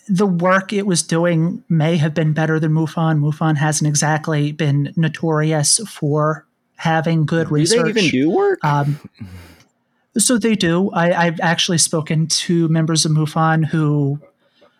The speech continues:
Speaker 1: try to make it seem like what they do is legit. And the fact that Congress has been taking,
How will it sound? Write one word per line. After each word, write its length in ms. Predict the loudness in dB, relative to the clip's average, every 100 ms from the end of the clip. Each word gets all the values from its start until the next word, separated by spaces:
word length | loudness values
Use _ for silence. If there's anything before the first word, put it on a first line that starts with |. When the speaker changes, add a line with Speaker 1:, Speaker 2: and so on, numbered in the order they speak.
| _ _ _ _ _ _ _
Speaker 1:
try 640 | -12 -4 0 2 2 2
to 180 | 0 0
make 180 | 0 0
it 100 | -2
seem 240 | 0 2
like 160 | 2 0 -4 _
what 220 | -4 -2
they 120 | -2
do 280 | 0 0 0
is 200 | 0 -2
legit. 460 | -2 0 0 0 -2
And 140 | 0 0
the 60 |
fact 300 | 2 0 0
that 100 | -4
Congress 440 | -2 0 0 0 -2
has 140 | -2
been 160 | -2 0
taking, 420 | 0 0 0